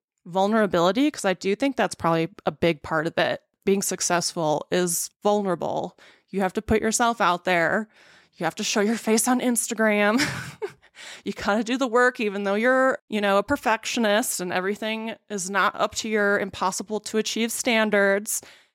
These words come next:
And, like, at some point, you just have to be like, "I'm an imperfect person. I'm a B or C student. I'm a freaking weirdo. And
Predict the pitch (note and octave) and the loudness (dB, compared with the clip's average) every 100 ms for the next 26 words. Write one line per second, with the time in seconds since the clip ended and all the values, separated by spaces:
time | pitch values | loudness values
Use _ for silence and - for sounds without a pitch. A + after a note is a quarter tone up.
0 | - G3+ G3 F#3 F3+ - _ _ G3+ G3 | -4 -2 0 0 0 -4 _ _ -2 0
1 | A3 A3 A#3+ G#3+ F#3+ F#3 F#3 F#3 F#3 F#3 | -2 0 0 0 0 0 0 -2 -2 -2
2 | F3+ F3 E3+ E3+ - F3+ F#3 G#3+ A3 F#3 | -2 0 0 -4 0 2 4 2 0 0
3 | G3+ G#3 G#3 G3+ G#3 - A3+ A3 C4+ C4+ | 0 0 2 0 0 -2 0 0 0 0
4 | A#3 F3+ F3 D#3 G3 G3+ G3 - G3+ - | 0 -2 -4 -2 0 0 0 -2 -2 0
5 | G#3+ G3 A3 C4 F#3 F#3 F3 - G#3 G3 | 2 2 0 -2 -4 -4 -6 -4 -4 -4
6 | F#3 F3+ F#3 G3 A3+ A#3+ C4+ D#4+ - - | -4 0 2 2 2 4 2 0 -8 -20
7 | - _ _ G#3 G3 F#3+ F#3+ F#3 | -20 _ _ 2 4 4 4 0